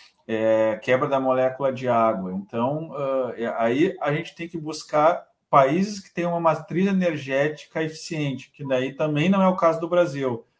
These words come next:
Por que eu tô falando isso? O nitrogênio seria fácil de produzir, mas com o custo de energia que a gente tem aqui, principalmente elétrica, não deixa de fazer sentido. Então, ele também vem de fora. Bom,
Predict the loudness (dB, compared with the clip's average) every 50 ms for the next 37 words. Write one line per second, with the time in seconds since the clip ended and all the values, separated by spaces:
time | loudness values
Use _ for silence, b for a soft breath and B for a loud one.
0 | _ _ _ _ _ _ _ _ _ -6 -4 -2 -2 0 -2 0 0 0 0 2
1 | 2 4 4 4 2 0 -4 -8 -8 -4 -2 -2 0 0 -2 -2 -2 -2 0 0
2 | 0 0 2 4 6 6 6 4 2 -4 -8 -6 -6 -6 -6 -6 -6 -2 0 0
3 | 0 0 -4 -8 _ _ _ _ _ _ _ _ _ _ _ -6 -2 2 4 4
4 | 4 4 2 0 -4 -8 -12 -14 -14 -16 -16 -10 -6 -6 -6 -6 -4 -2 -2 -2
5 | -2 -2 -4 -6 -4 -2 -2 -2 -2 -4 -4 -4 -4 -4 -4 -6 -8 -8 -10 -12
6 | -14 -14 -10 -8 -6 -4 -4 -4 -6 -6 -8 -10 -8 -6 -4 -4 -4 -6 -8 -10
7 | -10 -8 -4 -4 -2 -2 -4 -4 -4 -4 -2 0 0 0 0 0 -2 -4 -10 -10
8 | -8 -8 -6 -6 -8 -8 -8 -8 -8 -8 -8 -8 -10 -10 -8 -8 -6 -6 -6 -8
9 | -8 -8 -8 -8 -8 -8 -8 -8 -8 -8 -6 -4 -2 0 0 0 -2 0 0 2
10 | 2 0 0 0 -2 -2 -4 -6 -10 -10 -8 -8 -8 -10 _ _ b b b b
11 | b b b b b b b b b b b 4 8 8 8 8 6 2